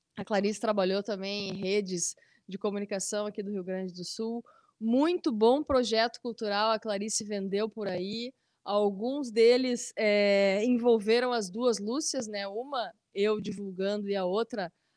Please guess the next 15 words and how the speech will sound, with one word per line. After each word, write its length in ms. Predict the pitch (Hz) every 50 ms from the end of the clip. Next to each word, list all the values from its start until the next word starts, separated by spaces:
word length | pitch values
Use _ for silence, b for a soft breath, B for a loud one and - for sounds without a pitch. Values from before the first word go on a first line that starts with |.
| _
a 140 | - - 190
Matos, 680 | 202 202 196 196 208 220 - - 208 196 - - - - -
eh, 580 | 196 185 180 180 175 175 170 170 165 160 - 185
divulgando 880 | 170 208 254 226 240 247 233 202 175 208 220 233 269 302 294 240 240
pelas 380 | 240 220 214 208 208 202 180 196
ondas 260 | 214 233 233 226 208
do 80 | 202 196
rádio, 540 | 196 196 196 208 220 240 254 226 214 202
da 140 | 190 185 196
T 160 | - - 202
V, 180 | 180 175 190 202
esses 240 | 220 - - 214 -
projetos 540 | - 202 196 185 202 208 214 - - - -
tão 200 | - 220 240 269
bacanas. 800 | 254 240 226 - 220 196 190 202 226 247 262 262 - - _